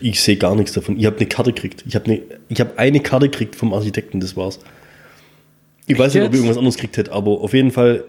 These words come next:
Speaker 1: alles, was die Lieferanten und so bei uns reinkamen, geht ja logischerweise nicht zu uns, sondern geht zum Einkauf. Die,
Speaker 2: Ja, aber
Speaker 1: die
Speaker 2: warum
Speaker 1: Kontaktperson.
Speaker 2: Warum gibt's da nicht einen, der das gleich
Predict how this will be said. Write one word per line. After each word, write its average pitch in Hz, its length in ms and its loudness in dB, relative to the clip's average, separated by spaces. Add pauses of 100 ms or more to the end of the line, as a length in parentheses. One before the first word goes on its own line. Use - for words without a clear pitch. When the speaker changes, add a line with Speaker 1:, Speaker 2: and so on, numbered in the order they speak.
Speaker 1:
alles, 147 380 2
was 131 260 0
die 123 80 2
Lieferanten 123 480 2
und 120 100 2
so 127 120 0
bei 120 80 2
uns 110 220 -2
reinkamen, 110 440 0 (540)
geht 120 140 2
ja 120 80 4
logischerweise 120 540 4
nicht 113 100 0
zu - 100 -6
uns, 139 180 0
sondern 113 220 2
geht - 240 -2
zum 113 120 -4
Einkauf. 139 520 0 (340)
Die, 131 140 2
Speaker 2:
Ja, 120 100 2
aber 117 140 -2
Speaker 1:
die 110 60 0
Speaker 2:
warum 120 160 6
Speaker 1:
Kontaktperson. 160 760 0 (320)
Speaker 2:
Warum 117 200 0
gibt's 117 200 -6
da 139 80 2
nicht 131 100 -2
einen, 123 160 -2
der 120 120 0
das 123 180 -6
gleich 120 240 -2